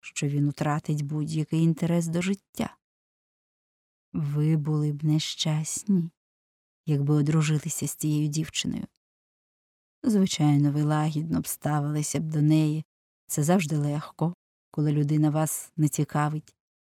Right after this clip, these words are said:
але незабаром вона завважила б вашу цілковиту байдужість до неї. А коли жінка бачить, що її мають за порожнє місце, вона або починає одягатися з жахливим несмаком,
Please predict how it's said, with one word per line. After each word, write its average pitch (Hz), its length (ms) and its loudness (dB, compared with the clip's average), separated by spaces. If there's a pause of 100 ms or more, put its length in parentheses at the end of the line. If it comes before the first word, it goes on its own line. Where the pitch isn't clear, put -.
але 160 240 -2
незабаром - 760 -2 (800)
вона 147 280 4
завважила 151 800 -2
б 156 100 -2
вашу 156 380 -6
цілковиту 156 640 -4
байдужість 170 640 -2
до - 120 -6
неї. - 320 -6 (640)
А 160 100 -6
коли 156 300 -2
жінка 156 460 0
бачить, 165 520 -2
що - 260 -6
її 160 300 0
мають 156 380 2
за 160 120 -4
порожнє 156 500 0
місце, 170 540 0 (680)
вона 139 340 2
або 143 180 0
починає 151 540 4
одягатися 151 760 -2
з - 20 0
жахливим 160 600 2
несмаком, 170 640 2